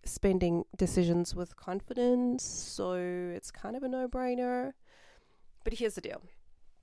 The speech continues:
By mastering your business success, you will make your business growth and marketing decisions with ease. You'll achieve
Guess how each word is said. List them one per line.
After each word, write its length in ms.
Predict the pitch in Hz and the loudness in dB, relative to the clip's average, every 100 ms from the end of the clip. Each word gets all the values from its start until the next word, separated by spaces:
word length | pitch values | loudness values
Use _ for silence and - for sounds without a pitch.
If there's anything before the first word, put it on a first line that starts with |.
| - - - _ - - - - | -20 -20 -20 _ -20 -16 -14 -4
By 160 | - 233 | 4 6
mastering 500 | 254 190 233 240 202 | 8 6 4 4 6
your 80 | 190 | 6
business 320 | 190 190 180 | 4 2 -4
success, 580 | - - 190 180 - - | -6 0 2 2 0 -8
you 260 | - 196 247 | -2 4 4
will 160 | 214 214 | 4 0
make 320 | 190 185 - | 0 -2 0
your 60 | |
business 320 | 240 196 196 - | 0 0 -2 -2
growth 260 | 170 170 | -2 -2
and 100 | 180 | -2
marketing 360 | 170 165 - 190 | -2 -2 -2 -4
decisions 420 | 220 - 175 185 | -2 -2 -2 0
with 140 | 233 | -2
ease. 400 | - 156 170 294 - - - - - | 0 -4 -4 -6 -12 -20 -20 -20 -16
You'll 320 | - 220 214 - | 8 12 12 12
achieve 500 | 202 - 190 180 180 | 4 2 -2 -2 -2